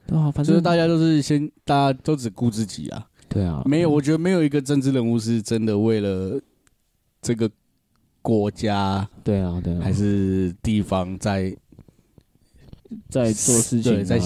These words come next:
Speaker 2: 在思-，在思考。
Speaker 1: 对啊，我跟你讲，
Speaker 2: 对。
Speaker 1: 我说真的，什么内湖改革，改-，要把它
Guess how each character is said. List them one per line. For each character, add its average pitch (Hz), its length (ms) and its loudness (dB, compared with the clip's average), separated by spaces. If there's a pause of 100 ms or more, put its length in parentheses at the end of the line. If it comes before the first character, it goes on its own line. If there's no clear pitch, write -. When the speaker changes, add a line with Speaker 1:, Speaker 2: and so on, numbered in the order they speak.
Speaker 2:
在 113 180 2
思-， 107 500 -2
在 113 140 -2
思 107 280 -2
考。 - 360 -6 (160)
Speaker 1:
对 127 120 2
啊， 104 180 0
我 104 140 -2
跟 202 120 4
你 240 40 4
讲， 147 160 2
Speaker 2:
对。 110 160 -2
Speaker 1:
我 120 120 0
说 185 160 0
真 170 200 -2
的， 104 400 0
什 - 140 -6
么 98 300 -2
内 147 160 0
湖 117 160 0
改 85 220 -10
革， 90 500 -2 (160)
改-， 95 200 -4
要 131 120 -2
把 92 120 -8
它 117 220 -2